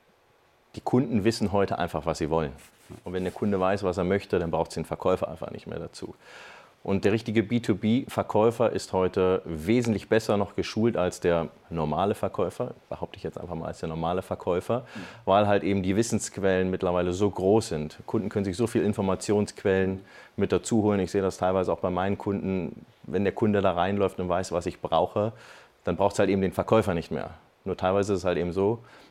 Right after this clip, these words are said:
Speaker 1: dass der Kunde dann natürlich da kauft, wo es am günstigsten ist, weil er einfach weiß, was er möchte. Für mich als Verkäufer jedoch sehr, sehr wichtig ist, dem Kunden auch das zu geben, was er wirklich möchte. Nicht
Speaker 2: Mhm.
Speaker 1: eben nur das Günstigste. Und es zählt mehr und mehr die Emotion, die emotionale Schiene.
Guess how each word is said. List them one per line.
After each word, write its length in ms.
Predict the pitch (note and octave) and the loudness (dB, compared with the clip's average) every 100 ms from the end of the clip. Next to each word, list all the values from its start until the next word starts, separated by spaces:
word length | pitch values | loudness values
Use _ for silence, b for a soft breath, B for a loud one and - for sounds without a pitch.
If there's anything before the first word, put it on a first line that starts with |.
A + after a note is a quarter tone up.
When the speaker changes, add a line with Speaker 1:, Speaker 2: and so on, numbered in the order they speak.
| B | B
Speaker 1:
dass 160 | F#2 - | -2 -2
der 100 | - | -2
Kunde 500 | G#2+ G#2 G#2 G#2 G2+ | 2 4 6 4 4
dann 160 | G#2 | 2
natürlich 440 | G2+ - G2 - - - | 2 0 -4 -8 -20 -2
da 140 | F#2+ F#2+ | 2 4
kauft, 240 | - G2 | 4 2
wo 60 | G2+ | 2
es 100 | F#2+ | 0
am 120 | F2+ | 2
günstigsten 560 | G2 G#2 - A2+ - | 2 2 -2 -4 -4
ist, 300 | D2+ C#3 - | -2 -2 -2
weil 140 | F#2 F#2+ | 0 2
er 80 | D#2+ | 2
einfach 200 | F2+ E2+ | 2 2
weiß, 240 | F2+ F2+ | 2 2
was 120 | E2+ | 0
er 60 | F2 | 0
möchte. 440 | F2 - - C#3 - B B B B B _ | 0 -2 -4 -6 -6 B B B B B _
Für 140 | - G2 | -4 2
mich 180 | A2+ A2 | 4 2
als 140 | F#2+ | 0
Verkäufer 480 | G2+ - G#2+ A2 G#2 | -2 2 2 4 4
jedoch 360 | G2+ G2 - - | 4 2 -2 -10
sehr, 260 | - F2 G#2+ | -4 2 4
sehr 160 | G#2 G2 | 4 2
wichtig 240 | G2+ - | 0 -2
ist, 160 | F#2 G2 | -2 -2
dem 80 | |
Kunden 220 | F#2 G#2+ F2+ | -2 -2 -2
auch 80 | |
das 180 | - F#2 | -2 -4
zu 100 | - | -4
geben, 160 | F#2+ F2+ | -2 -2
was 120 | F2+ | -2
er 140 | F2+ | -2
wirklich 360 | F#2 A2 E2+ - | 2 2 0 -4
möchte. 320 | D#2 - - - _ - | -6 -6 -14 -18 _ -8
Nicht 180 | G2 E2 | -6 -4
Speaker 2:
Mhm. 60 | |
Speaker 1:
eben 100 | F#2 | -4
nur 80 | F2+ | -2
das 180 | E2+ D#2+ | -4 -4
Günstigste. 720 | E2+ G2+ - A2 - A2+ B2+ - B B B B - | -2 -2 -2 -6 -4 -2 -2 -4 B B B B -2
Und 320 | G2+ G2+ G2+ | 2 2 2
es 220 | - - | -2 -4
zählt 300 | - A#2 A#2 | 0 2 2
mehr 200 | G2+ G#2 | 2 2
und 100 | A2 | 2
mehr 360 | G#2 G#2 G2+ G2+ | 2 4 4 0
die 160 | F#2 G2+ | -2 0
Emotion, 600 | G2+ F#2 - G2 C#3+ D3+ | 0 0 2 2 2 0
die 80 | F2 | 0
emotionale 560 | F#2+ - F#2 F#2+ F#2+ | 0 0 0 2 2
Schiene. 440 | - G2 G2+ C3 | 0 0 2 0